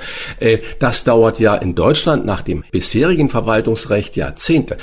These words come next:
Und dann haben wir ja den Point of No Return schon längst erreicht. Das heißt, kurzfristige Maßnahmen müssen doch jetzt greifen. Das andere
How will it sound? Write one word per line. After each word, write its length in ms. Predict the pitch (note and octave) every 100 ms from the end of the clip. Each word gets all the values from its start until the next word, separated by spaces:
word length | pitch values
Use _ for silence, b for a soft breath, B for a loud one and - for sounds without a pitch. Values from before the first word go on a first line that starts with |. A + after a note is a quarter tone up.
| B B
Und 220 | G2+ G2 F2+
dann 200 | B2+ D3+
haben 220 | D#3+ D3
wir 60 |
ja 80 | C3
den 180 | C3 A#2
Point 300 | B2 A#2+ A#2
of 120 | G#2+
No 260 | C#3+ A#2+ A2+
Return 480 | A2+ G#2+ A#2 G#2+ G#2+
schon 200 | - G2
längst 720 | F#2 F2+ F#2+ F#2+ E2+ - -
erreicht. 460 | F2 D2 A#1+ - F2+
Das 140 | -
heißt, 580 | B2+ - - - - -
kurzfristige 800 | F3+ A3 - - A#2+ - G2 F2+
Maßnahmen 720 | F2+ F2+ G#2+ - A2 A#2 B2+
müssen 400 | - A2+ B2 A2
doch 160 | G#2+ F#2+
jetzt 380 | G2+ F#2+ - -
greifen. 380 | C#3+ D3 G#2
Das 280 | F2 - - A#2
andere 400 | E3 F#3 D3